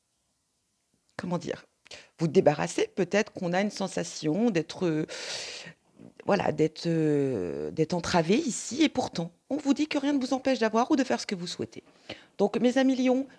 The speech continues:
faites ce que vous voulez, ce que vous désirez pour ce mois d'avril, mais même pour les mois à venir d'ailleurs, et saisissez, ce sera une très belle période pour vous. On va aller voir maintenant avec le tarot,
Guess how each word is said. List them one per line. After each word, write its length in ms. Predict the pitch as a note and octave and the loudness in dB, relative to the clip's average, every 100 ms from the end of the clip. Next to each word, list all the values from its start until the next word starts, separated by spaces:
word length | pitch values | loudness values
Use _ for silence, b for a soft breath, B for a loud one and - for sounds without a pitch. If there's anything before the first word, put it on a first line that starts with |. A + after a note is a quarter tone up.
| B - | B -14
faites 360 | - G3+ A3 | 2 2 2
ce 100 | - | -4
que 200 | F3 F3+ | -6 -4
vous 300 | F#3+ D#3 F#3 F3 - - | -6 -6 -8 -10 -12 -6
voulez, 380 | E3 D3 D3+ - | -4 -4 -8 -10
ce 200 | - C3+ | -16 -10
que 120 | E3 | -8
vous 220 | C#3+ C#3 | -8 -8
désirez 480 | C3 G3+ D#3 C3 D3+ | -2 -2 -2 -8 -8
pour 220 | - - | -12 -14
ce 100 | D3+ | -10
mois 100 | D3+ | -6
d'avril, 400 | C#3 B2 D3 G3 B B B B _ - | -6 -4 -4 -4 B B B B _ 2
mais 140 | D3+ | 4
même 240 | C#3 E3+ | 6 4
pour 140 | - D3 | 0 -6
les 80 | C3 | -6
mois 140 | B2 | -6
à 20 | |
venir 260 | A2 E3 D4 | -4 -2 0
d'ailleurs, 400 | D3+ B2+ F3+ B3+ B B B B B | 0 2 0 -2 B B B B B
et 180 | A3+ - - | 2 2 0
saisissez, 640 | - F#3+ F3+ - C#3+ - | -6 -4 -4 -2 -4 -4
ce 160 | - D#3+ - - | -10 -14 -10 -12
sera 240 | - - - | -8 -8 -10
une 80 | |
très 220 | C#3 - F3 | -14 -8 -6
belle 180 | F#3 | -6
période 380 | - E3 C3+ E3+ | -8 -12 -8 -10
pour 200 | - - | -10 -16
vous. 220 | - - - B B B B B C#4+ | -16 -20 -20 B B B B B 2
On 80 | |
va 80 | D#4 | 4
aller 100 | A#3 | 6
voir 160 | E3 G3+ | 4 0
maintenant 420 | E3+ E3+ F#3+ G#3 | -4 -4 -4 -4
avec 440 | - D#3+ F#3+ G#3+ - | -6 -2 -2 -2 -8
le 220 | F3+ G3 A#3+ | -4 -2 -4
tarot, 880 | _ - G#3+ G3+ F#3 F#3 F#3 - | _ -4 -4 0 0 2 0 -2